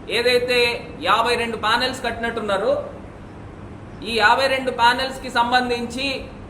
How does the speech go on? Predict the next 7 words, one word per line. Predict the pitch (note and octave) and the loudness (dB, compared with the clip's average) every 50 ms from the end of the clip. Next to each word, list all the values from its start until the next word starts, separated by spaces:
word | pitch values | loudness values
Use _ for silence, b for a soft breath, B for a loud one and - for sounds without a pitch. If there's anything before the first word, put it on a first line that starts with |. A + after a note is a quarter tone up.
| - - - - - - - - - - - - - - - - - - - - - - - | -16 -16 -16 -16 -16 -16 -16 -16 -16 -16 -16 -16 -16 -16 -16 -16 -16 -16 -16 -16 -14 -12 -6
మీరు | F3 A#3 C4 C4+ C4+ | -4 -2 2 2 4
అసలు | B3+ A#3+ C4 B3+ A#3 - | 4 4 2 2 -2 -2
థిక్‌నెస్ | - A#3+ A#3+ - C#4 C#4+ C4+ C4 | -4 -6 -4 2 2 2 4 4
ఎందుకు | A#3+ A#3+ C#4 C4+ C#4 | 0 0 -2 -2 0
తగ్గించారని | C4 B3+ - B3+ - - B3+ C4+ C4 C4 B3+ | 0 0 0 -2 0 0 2 2 4 4 4
అడుగుతా | B3 A#3 A#3 A#3+ A3+ | 4 4 4 4 2
ఉన్నా. | A3 F3+ - - - | 2 0 -2 -6 -10